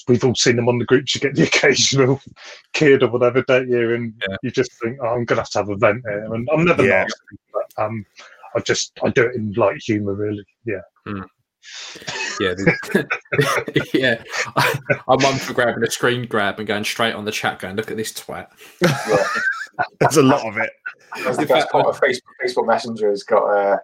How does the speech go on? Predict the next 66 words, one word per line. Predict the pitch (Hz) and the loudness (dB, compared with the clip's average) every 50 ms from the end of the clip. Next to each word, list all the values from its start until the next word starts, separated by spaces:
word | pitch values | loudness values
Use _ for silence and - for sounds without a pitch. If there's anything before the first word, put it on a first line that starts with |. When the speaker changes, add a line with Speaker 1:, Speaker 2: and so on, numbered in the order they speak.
| _ _ _ _ - _ _ _ - | _ _ _ _ -20 _ _ _ -10
Speaker 4:
it's, | - - - - - | -6 -4 -4 -2 -2
it's | - - - | -4 -4 -2
a | 139 | 2
good | 131 127 117 | 2 2 4
venting | - 120 120 117 - 117 110 | 4 2 2 2 -4 -4 -4
tool, | - - 113 104 107 113 | -2 0 2 4 4 4
isn't | 113 110 117 - | 4 2 -2 -8
it? | - _ _ _ _ _ _ _ _ - | -10 _ _ _ _ _ _ _ _ -8
Speaker 2:
Yeah. | 156 139 151 131 | -2 2 2 2
Speaker 3:
Oh, | 117 - 92 87 120 | 2 0 0 4 4
yeah, | 127 123 - - - 180 - - | 4 4 4 0 -8 -8 -8 -4
Speaker 1:
Yeah. | 107 | 0
Speaker 3:
definitely. | 95 95 - 101 92 92 - - _ - - - - _ _ - 147 104 | 0 0 0 0 -2 -2 -4 -4 _ -2 -2 -2 -2 _ _ -6 -6 -4
There's | 98 - - - - | -4 -2 0 2 4
Speaker 2:
In | 117 | 4
Speaker 3:
normally | 127 127 - 117 | 4 6 6 4
Speaker 2:
fact, | 110 | 4
there | 143 143 | 6 6
was | 143 | 4
Speaker 3:
something | 123 110 104 104 104 101 95 - _ - | 4 4 0 -4 -4 -6 -10 -12 _ -6
nearly | 104 117 110 110 113 | -4 -2 0 2 2
every | 107 90 101 101 | 0 0 -2 -2
day | - 101 98 95 92 | 0 2 2 2 2
we | 92 | 0
have | 90 90 | -2 -2
a | 92 | -2
laugh | 95 90 87 87 | 0 0 0 2
Speaker 2:
there | 156 151 147 | 4 4 6
was, | 147 147 | 4 2
Speaker 3:
about | 147 - | 2 2
Speaker 2:
there | 160 | 2
was | 151 147 | 2 2
Speaker 3:
something. | 147 170 160 | 2 2 2
Speaker 2:
one, | 151 143 135 123 123 _ - | 2 2 0 -4 -8 _ -6
there | 143 131 | -6 -6
was | 120 - | -4 -2
one | 139 143 131 123 | 0 0 0 0
just | 120 - - - | -4 -10 -12 -10
before | 123 107 - 117 110 | -10 -8 -6 -4 -4
we | 107 107 | -4 -4
came | - - 117 110 107 107 | -4 -2 -4 -2 -2 -4
on | 110 107 101 101 | -6 -6 -6 -8
where | 107 104 104 101 98 | -6 -6 -6 -6 -6
some | - - 110 110 | -6 -8 -8 -4
guys | 107 113 110 107 104 101 - | -2 0 0 0 0 -2 -4
had | - 104 | -6 -8
just | - - 117 107 - - - | -4 -2 -2 -2 -2 -2 -4
got | 113 104 - - | -4 -6 -4 -6
that | 104 - - | -10 -8 -8
new | 113 113 110 | -6 -6 -6
Cyberpunk | - - - 120 113 107 107 101 - - 101 95 - - | -4 0 2 2 2 2 0 -4 -4 -6 -8 -6 -6 -6
game, | 101 98 98 95 98 - _ _ _ _ _ - | -4 -4 -4 -6 -8 -12 _ _ _ _ _ -4
Speaker 3:
<laughs> | - 113 - - - - - | -2 -2 -2 -2 -6 -8 -4
Speaker 2:
and | 107 110 117 | -2 0 2
they | 117 | 2
were | 113 | 4
like, | 113 113 113 110 - - | 4 2 2 2 0 0
they | 127 127 | 2 2
were | 127 131 | 2 2
installing | 123 - - - 160 143 123 | 2 2 2 4 4 4 4
it | |
going, | - 117 113 113 | 2 -2 0 0
"And | 120 131 | -2 0
now | 143 143 143 135 | 0 0 0 0
we | 131 131 | -2 -2
wait," | 127 131 123 117 113 - - | -2 -2 -2 -2 -4 -6 -8